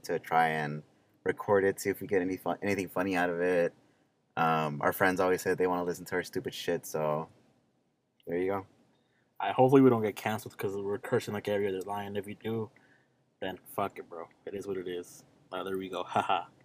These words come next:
Speaker 2: Uh, so yeah, we're just trying to do this 'cause, like, we're always talking. Like, we'll be playing, like, cod, and we won't even be playing the game. We'll just be talking about, like, things that, like, happen, like, every day, whether it be Star Wars stuff, uh, Marvel stuff,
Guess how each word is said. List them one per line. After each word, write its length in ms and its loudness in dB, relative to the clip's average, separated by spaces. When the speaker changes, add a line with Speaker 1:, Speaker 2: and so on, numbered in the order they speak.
Speaker 2:
Uh, 400 10
so 140 6
yeah, 180 10
we're 120 12
just 140 0
trying 120 6
to 60 4
do 140 6
this 240 6
'cause, 280 6
like, 120 4
we're 120 6
always 200 6
talking. 600 2
Like, 160 -4
we'll 140 6
be 100 4
playing, 220 -2
like, 160 -2
cod, 420 2
and 120 -4
we 100 8
won't 120 8
even 160 4
be 120 -2
playing 260 0
the 80 -8
game. 220 -4
We'll 100 0
just 160 -6
be 100 -10
talking 440 0
about, 260 -6
like, 300 -10
things 300 0
that, 160 0
like, 200 -8
happen, 320 -4
like, 140 -4
every 180 0
day, 360 -4
whether 240 2
it 40 0
be 80 -6
Star 280 4
Wars 180 2
stuff, 400 -4
uh, 340 -6
Marvel 440 -2
stuff, 460 -2